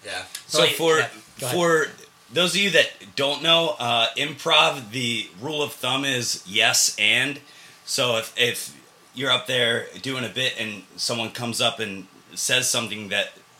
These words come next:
Speaker 2: you're not expecting, you're supposed to roll with it, go with it, yes, and, and just keep, keep that going. Um, it's, it's a different kinda,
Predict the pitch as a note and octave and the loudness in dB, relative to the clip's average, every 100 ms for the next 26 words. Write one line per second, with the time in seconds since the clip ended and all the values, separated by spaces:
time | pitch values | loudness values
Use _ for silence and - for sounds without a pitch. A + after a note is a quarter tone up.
0 | - G2+ C#3 C3+ A#2+ - - A#2 B2 C#3 | -16 -6 0 2 2 -2 0 2 2 0
1 | D3 - - - - - _ - C3+ C3+ | -4 -10 -20 -20 -20 -20 _ -4 0 0
2 | B2+ D3+ C#3+ C#3 A#2 G#2+ F2+ C3 C#3+ D3 | 2 2 2 0 -2 -4 -2 2 4 4
3 | C#3+ C#3 B2 - - - _ _ - - | 2 2 2 0 -20 -20 _ _ -20 -14
4 | G2+ C#3+ C#3 B2+ A2+ - A#2 C#3 A2+ - | 0 2 2 0 -6 -4 4 4 4 2
5 | - - A#2 B2 B2+ A#2+ A#2 - - - | 0 0 2 4 4 2 -6 -18 -20 -20
6 | - - - - A#2+ A#2+ A#2+ B2+ - - | -20 -20 -16 0 2 2 2 2 2 0
7 | - - - C#3+ - - D#3 C3 C#3 A#2+ | -6 -8 -6 -6 -8 -8 -6 0 2 2
8 | C3+ C#3 B2+ G#2+ G2+ G#2+ - A2+ A2 G#2 | 4 4 4 2 0 -16 -6 0 0 0
9 | G#2 G2+ F#2 - _ - _ _ _ A#2+ | -2 -4 -8 -16 _ -20 _ _ _ 2
10 | A#2+ - - - - _ _ - C#3+ C#3+ | 2 2 -4 -8 -20 _ _ 2 2 2
11 | C3+ F3+ F#3+ D#3+ D#3 D#3 C3 | 0 0 2 2 4 4 4